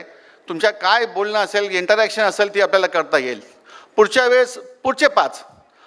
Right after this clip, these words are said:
असं करत आपण दोन तीन महिन्यामध्ये मला असं वाटतं का सगळे असोसिएशनचे पदाधिकाऱ्यांची भेट आपल्या मंत्री साहेबांबरोबर होऊ शकते.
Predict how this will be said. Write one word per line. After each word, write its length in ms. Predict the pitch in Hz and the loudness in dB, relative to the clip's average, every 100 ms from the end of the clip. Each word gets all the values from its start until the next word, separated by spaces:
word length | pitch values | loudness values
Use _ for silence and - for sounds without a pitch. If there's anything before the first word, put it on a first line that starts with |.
| - - | -8 -2
असं 200 | 190 254 | 0 2
करत 240 | 247 247 | 2 2
आपण 240 | 233 247 | 2 0
दोन 180 | 208 226 | 0 0
तीन 180 | 233 233 | 0 0
महिन्यामध्ये 420 | 220 226 233 226 | 2 2 2 2
मला 160 | 220 220 | 4 4
असं 200 | 208 226 | 4 0
वाटतं 260 | 214 - | 0 -2
का 140 | 226 233 | 0 0
सगळे 420 | - 220 240 269 | 2 2 6 6
असोसिएशनचे 580 | 190 175 170 214 202 202 | 6 2 0 -2 0 0
पदाधिकाऱ्यांची 800 | 190 190 185 185 190 196 190 208 | 2 2 2 2 2 0 -4 -4
भेट 320 | 165 220 226 - - - | 2 2 0 -6 -20 -6
आपल्या 260 | 175 175 202 | -2 2 2
मंत्री 280 | 175 170 196 | 2 0 2
साहेबांबरोबर 380 | 175 156 170 170 | 2 2 0 0
होऊ 120 | 135 | 0
शकते. 580 | 143 117 101 - _ | -4 -6 -8 -14 _